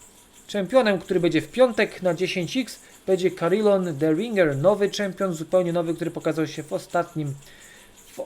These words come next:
ostatnim patchu. Spójrzmy na staty. Ma przyzwoity defense, no jest to support H P, no takie średnie jak na supporta,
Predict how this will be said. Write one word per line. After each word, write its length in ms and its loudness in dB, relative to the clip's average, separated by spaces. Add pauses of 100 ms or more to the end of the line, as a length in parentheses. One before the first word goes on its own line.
(120)
ostatnim 800 2
patchu. 420 0 (640)
Spójrzmy 400 -2
na 160 6
staty. 800 2 (280)
Ma 120 2
przyzwoity 580 2
defense, 540 -2
no 60 -2
jest 180 -4
to 80 -4
support 480 -2 (380)
H 340 0 (100)
P, 60 2 (460)
no 200 0
takie 260 -2
średnie 420 -2
jak 160 -2
na 100 -6
supporta, 580 2